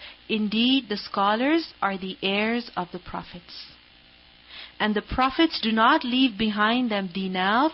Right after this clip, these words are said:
nor dirham. They don't leave behind themselves money as inheritance. They leave only knowledge behind as inheritance. So whosoever acquires it, acquires a huge fortune.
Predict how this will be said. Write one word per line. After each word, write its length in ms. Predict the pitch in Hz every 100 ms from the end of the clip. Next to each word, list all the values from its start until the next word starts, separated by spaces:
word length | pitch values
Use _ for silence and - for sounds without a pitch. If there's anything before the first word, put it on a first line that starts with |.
| -
nor 280 | 208 220
dirham. 420 | 220 220 233 202 - - - - -
They 100 | 202
don't 220 | 214 269 285
leave 180 | 277
behind 340 | 240 240 233 254
themselves 380 | 240 240 240 208
money 380 | 202 220 180 - - - - - - - - -
as 180 | 214 214
inheritance. 680 | 226 233 220 208 190 190 - - - - - - - - - - -
They 180 | 190 220
leave 480 | 214 220 233 269 285 -
only 360 | - 220 226 247
knowledge 520 | 226 185 180 202 185
behind 480 | 190 180 180 170 170
as 180 | - 180
inheritance. 760 | 185 185 175 170 - - - - - - - - - - -
So 220 | - 214
whosoever 720 | 190 233 247 240 214 208 208 196
acquires 580 | 196 - 214 254 330 339
it, 160 | 381 - - - -
acquires 680 | 196 - 196 202 214 233 -
a 80 | 180
huge 600 | - 196 196 208 208 - - -
fortune. 460 | 175 - - 170